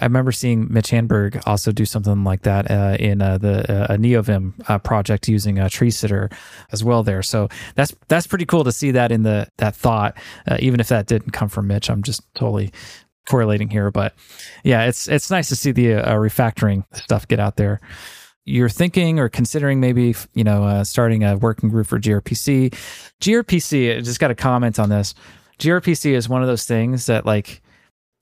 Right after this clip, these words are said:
it is a check mark for enterprises. You gotta have good G R P C support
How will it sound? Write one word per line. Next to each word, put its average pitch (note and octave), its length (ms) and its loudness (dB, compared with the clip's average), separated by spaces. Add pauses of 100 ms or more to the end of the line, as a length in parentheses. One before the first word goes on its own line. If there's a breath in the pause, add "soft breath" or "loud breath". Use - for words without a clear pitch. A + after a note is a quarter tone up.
(160)
it D3+ 200 4
is D#3 180 2
a C#3 140 2
check - 340 -2
mark A#2 300 0
for A2 640 -2 (140)
enterprises. G#2 880 -2 (320)
You C3+ 80 0
gotta D#3 280 2
have C#3 360 0
good B2+ 260 2
G A#2+ 160 0
R A2+ 80 2
P A#2 140 -4
C A2+ 200 -4
support G#2 560 -2